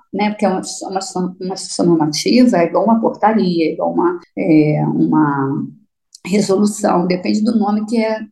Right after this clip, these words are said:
né, é, utilizado em cada instituição. Então, no governo federal, é a instituição normativa que é o meio de trazer a, é, a, a, a forma que vai se proceder,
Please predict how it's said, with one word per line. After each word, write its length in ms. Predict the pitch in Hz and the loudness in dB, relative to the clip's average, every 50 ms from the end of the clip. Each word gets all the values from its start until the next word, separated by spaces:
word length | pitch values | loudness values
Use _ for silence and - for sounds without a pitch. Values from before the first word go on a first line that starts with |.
| _ _ _ _ - | _ _ _ _ -6
né, 260 | 190 196 202 202 - - - - - - - _ _ - | -2 0 0 0 -2 -4 -10 -20 -20 -20 -20 _ _ -4
é, 540 | 180 180 175 175 170 170 165 165 165 196 196 | -2 0 0 2 2 2 2 2 0 -2 -4
utilizado 720 | 180 180 - - 202 196 190 175 160 170 160 175 180 180 - | -6 -6 -2 -2 -2 -2 -2 -4 -4 -4 -2 -2 -2 -4 -6
em 80 | 190 | -6
cada 180 | - - 180 180 | -6 -6 -6 -6
instituição. 840 | 202 - - 233 - - 240 233 - - 185 165 151 139 127 - - - - _ _ | -6 -8 -10 -10 -8 -8 -8 -6 -6 -4 -2 -2 -2 -2 -4 -8 -10 -16 -20 _ _
Então, 200 | _ - 202 214 | _ -4 -2 -2
no 160 | 220 220 262 269 | -2 -2 -2 0
governo 340 | 285 254 226 220 208 208 | 0 0 2 2 0 0
federal, 800 | 208 202 180 165 170 160 165 175 202 233 240 226 170 - - - - _ _ _ _ - | -2 -4 -4 -4 -4 -2 -2 -2 0 0 -2 -2 -4 -6 -8 -14 -20 _ _ _ _ -10
é 80 | 196 202 | -8 -8
a 60 | 226 | -8
instituição 380 | 226 226 - - - - 214 | -10 -12 -14 -12 -12 -8 -6
normativa 560 | 214 208 214 208 208 208 - - 196 202 220 220 | -2 -2 0 0 -2 -2 -4 -6 -6 -4 -4 -4
que 80 | - | -4
é 40 | - | -4
o 100 | 214 202 | -2 -2
meio 160 | 185 185 208 | -2 -4 -4
de 80 | - - | -6 -4
trazer 560 | 220 214 214 214 - - 175 185 202 208 208 - _ _ _ _ - | -2 0 0 0 -2 -2 -2 -2 -2 -2 -4 -10 _ _ _ _ 0
a, 360 | 175 180 190 208 226 226 226 - - - | 2 2 4 4 2 2 0 -2 -6 -8
é, 220 | - - - 175 170 | -6 -4 -2 -2 -4
a, 160 | - - 175 | -2 -2 -2
a, 600 | 170 165 - - 180 165 165 180 180 - - 170 | -4 -4 -4 -4 -4 -4 -2 -2 -4 -2 -2 -2
a 20 | 185 185 - - | -2 -4 -4 0
forma 340 | 202 220 247 254 254 233 - | 0 2 2 2 0 0 -2
que 100 | - 220 | -4 -6
vai 300 | 208 - 190 185 196 202 | -6 -4 -4 -4 -4 -6
se 220 | 202 - - - _ - | -8 -10 -16 -20 _ -6
proceder, 840 | - 220 226 - - 254 247 208 165 180 185 196 - - - - | -4 -4 -4 -2 -4 -4 -4 -2 -2 0 0 0 0 -2 -4 -10